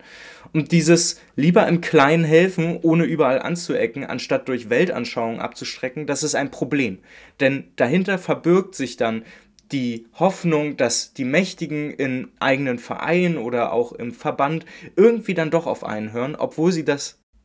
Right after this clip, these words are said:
definitiv nicht machen werden und sich dann so ein Machtverhältnis bildet, dass man immer nach oben guckt und hofft, dass was passiert. Und dieses Problem, das ist überall zu sehen.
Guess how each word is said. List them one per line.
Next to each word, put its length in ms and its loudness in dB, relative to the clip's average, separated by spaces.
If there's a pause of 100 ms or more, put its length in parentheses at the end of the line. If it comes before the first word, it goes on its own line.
definitiv 640 -6
nicht 200 -8
machen 380 -4
werden 320 -8 (280)
und 180 -4
sich 180 -4
dann 320 0 (420)
so 180 4
ein 200 0
Machtverhältnis 720 -2
bildet, 320 0
dass 140 -4
man 160 -6
immer 160 -4
nach 160 -6
oben 280 0
guckt 240 -10
und 200 -10
hofft, 240 -2
dass 160 -6
was 180 -4
passiert. 540 -6 (420)
Und 220 -4
dieses 240 -4
Problem, 800 -2 (100)
das 180 -4
ist 460 -4
überall 680 0
zu 240 -10
sehen. 420 -4